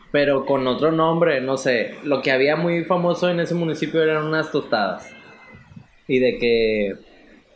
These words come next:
<laughs> arroba tostadas tal, y ahí publicábamos el mugrero, ¿no? De que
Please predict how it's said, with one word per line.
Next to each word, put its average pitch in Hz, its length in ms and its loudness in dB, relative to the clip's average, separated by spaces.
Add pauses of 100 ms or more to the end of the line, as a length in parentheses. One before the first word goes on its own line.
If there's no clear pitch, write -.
(200)
<laughs> 170 320 0
arroba 165 440 2
tostadas 180 560 2
tal, 247 340 2 (500)
y 151 140 2
ahí 143 140 2
publicábamos 147 680 0
el 139 100 2
mugrero, 117 420 0
¿no? 120 220 -4
De 123 300 -2
que 120 340 0